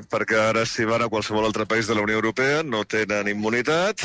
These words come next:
i llavors, doncs, podrien ser detinguts. Passaria exactament el mateix que va passar a Sardenya, que allà va ser, bueno, i ho vam comentar en aquest programa, amb, amb no poca polèmica, va ser un miracle que sortissin d'aquella,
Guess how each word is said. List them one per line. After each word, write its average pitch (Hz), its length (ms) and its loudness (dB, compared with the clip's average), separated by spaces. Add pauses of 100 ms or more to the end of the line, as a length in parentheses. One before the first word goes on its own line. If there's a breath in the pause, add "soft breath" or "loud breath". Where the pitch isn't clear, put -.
(100)
i 117 80 2
llavors, 104 380 0
doncs, 113 180 -4
podrien 113 320 0
ser 101 140 0
detinguts. 95 420 -2
Passaria 127 320 0
exactament 165 400 0
el 151 80 2
mateix 147 180 0
que 147 120 -2
va - 60 -4
passar 135 280 0
a - 560 -8
Sardenya, 117 600 0 (100)
que 107 160 0 (160)
allà 117 300 2 (580 loud breath)
va 117 100 2
ser, 170 520 0
bueno, 127 160 2
i 107 60 0
ho - 40 2
vam 113 140 0
comentar 123 260 0
en 120 80 0
aquest 113 220 0
programa, 123 340 2
amb, 113 240 -4 (180)
amb 113 140 0
no 117 80 0
poca 113 240 0
polèmica, 113 540 0 (420 loud breath)
va 143 160 -4
ser 185 80 0
un 214 100 -2
miracle 165 460 2 (300)
que 113 120 0
sortissin 113 540 -2
d'aquella, 101 460 2